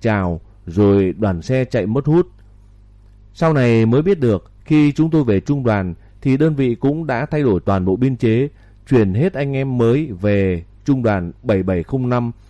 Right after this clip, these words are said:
Còn mấy anh em khác ở thanh niên xung phong chuyển qua bộ đội nhập ngũ năm một chín bảy tám thì cả mặt trận gom về thành lập binh đoàn Cửu Long để chuẩn bị rút về nước. Sau này nghe nói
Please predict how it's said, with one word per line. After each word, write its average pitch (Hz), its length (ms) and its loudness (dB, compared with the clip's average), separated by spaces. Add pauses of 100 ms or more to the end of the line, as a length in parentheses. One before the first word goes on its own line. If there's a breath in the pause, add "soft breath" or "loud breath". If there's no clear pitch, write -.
(280 soft breath)
Còn 117 280 2
mấy 113 140 2
anh 160 120 -2
em 151 200 -2
khác 190 320 -4
ở 117 240 -2
thanh 135 120 -2
niên 135 140 -4
xung 135 160 -4
phong 131 220 -4
chuyển 101 300 -2
qua 123 200 0
bộ 120 100 0
đội 92 140 0
nhập 92 180 -4
ngũ 110 360 -2 (360 soft breath)
năm 127 320 -2
một 98 140 0
chín 123 160 -2
bảy 110 140 -2
tám 101 320 -4 (380 soft breath)
thì 117 300 2
cả 104 220 -2
mặt 95 200 -4
trận 95 280 -2
gom 127 360 -2
về 98 240 0
thành 110 220 -4
lập 98 220 -4
binh 143 160 -4
đoàn 98 160 -2
Cửu 87 140 -4
Long 117 320 0 (320)
để 104 200 0
chuẩn 101 200 -2
bị 95 120 0
rút 143 200 -2
về 92 100 -2
nước. 117 320 -2 (1040)
Sau 160 180 0
này 123 240 2
nghe 143 180 0
nói 143 300 -2